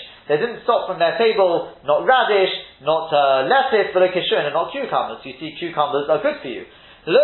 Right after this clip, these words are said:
B'Mitzachama, but Lo B'Mitzachshavim, it didn't stop from their table, not in the summer or nor the winter. Answer the Gemara, "Le Kasha, it's not a Kasha. Ha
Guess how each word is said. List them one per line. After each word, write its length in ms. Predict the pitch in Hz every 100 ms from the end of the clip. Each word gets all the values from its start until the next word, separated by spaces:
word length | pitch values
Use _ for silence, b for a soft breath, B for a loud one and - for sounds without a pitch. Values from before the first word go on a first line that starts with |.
| 302
B'Mitzachama, 560 | 214 208 185 175 233 220
but 80 | 185
Lo 120 | 190
B'Mitzachshavim, 640 | 170 156 160 - 247 240 175
it 80 | 196
didn't 160 | 156
stop 240 | 214 170 180
from 80 |
their 120 | 165 214
table, 200 | 202 180
not 240 | 170 151
in 40 |
the 80 | 139 208
summer 160 | 190
or 160 | 170 165
nor 240 | 170 175
the 80 | 147
winter. 320 | 139 - 110 - b b b
Answer 320 | 156 160 156
the 100 | 147
Gemara, 300 | 196 240 185
"Le 80 | 180
Kasha, 320 | 190 185 147
it's 80 | 151
not 160 | 131
a 0 |
Kasha. 720 | 208 226 220 214 190 185 - -
Ha 80 | 233